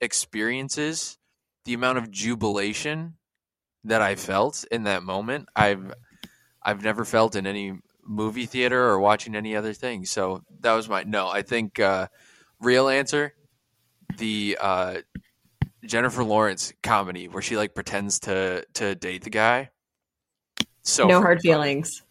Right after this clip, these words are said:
Speaker 1: Oh, No Hard Feelings? Yeah, yeah, yeah. Um, that was a favorite. And then also, of course, Oppenheimer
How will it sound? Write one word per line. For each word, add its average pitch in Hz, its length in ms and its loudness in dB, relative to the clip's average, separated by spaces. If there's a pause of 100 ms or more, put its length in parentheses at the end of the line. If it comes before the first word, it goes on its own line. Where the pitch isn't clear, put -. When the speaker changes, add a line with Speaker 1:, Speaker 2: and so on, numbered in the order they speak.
(880)
Speaker 1:
Oh, 120 160 4
No 113 220 2
Hard 113 220 4
Feelings? 107 400 -4
Yeah, 104 160 0
yeah, 98 160 -2
yeah. 90 160 -8 (480)
Um, 101 480 2 (320)
that 110 100 4
was 110 140 2
a 107 40 -8
favorite. 104 400 0
And 98 80 -6
then 95 140 -6
also, 90 400 -8
of - 160 -12
course, - 380 -8 (640)
Oppenheimer 92 640 -8